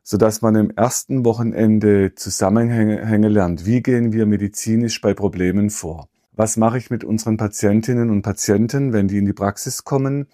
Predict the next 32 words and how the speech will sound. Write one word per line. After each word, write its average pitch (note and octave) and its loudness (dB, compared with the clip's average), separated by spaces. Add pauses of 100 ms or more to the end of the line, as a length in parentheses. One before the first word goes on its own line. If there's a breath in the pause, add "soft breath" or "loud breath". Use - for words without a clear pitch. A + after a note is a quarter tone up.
Welche A2 2 (120)
Struktur B2 0
verfolgen D#3+ -2
wir? D3+ -4 (600)
Wie A2 0
gehen A2 6
wir G2+ 4
praktisch - -4
vor? A#2 -4 (400)
Es G#2+ -2
wird G#2+ 0
Anteile A2+ 0
zur A2+ -2
Medizin G#2+ -2
geben, B2+ -2
wo G2 -2
wir G#2 2
erstmal A2+ -2
uns G#2 -2
grob A2+ 0
anschauen. D3 -4
Also G2+ -10
wir G#2 -2
nähern A2+ 0
uns A#2 -8
aus G2 -8
der - -6
Entfernung G#2+ -4
auf - -6
unser G2 -2
System G2+ -2
Mensch. G2+ -2